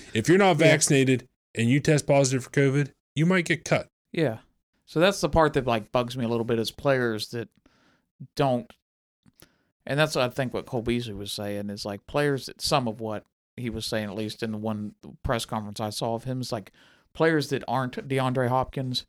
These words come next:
Speaker 2: they're gonna get treated very differently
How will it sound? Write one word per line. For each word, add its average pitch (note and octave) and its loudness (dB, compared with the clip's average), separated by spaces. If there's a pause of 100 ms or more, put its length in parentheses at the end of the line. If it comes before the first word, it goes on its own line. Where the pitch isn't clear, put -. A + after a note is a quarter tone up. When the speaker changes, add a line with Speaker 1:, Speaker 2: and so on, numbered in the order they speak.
(280)
Speaker 2:
they're C#3 2
gonna C#3+ 2
get B2 -2
treated A2+ -6
very A2+ -2
differently A#2+ -8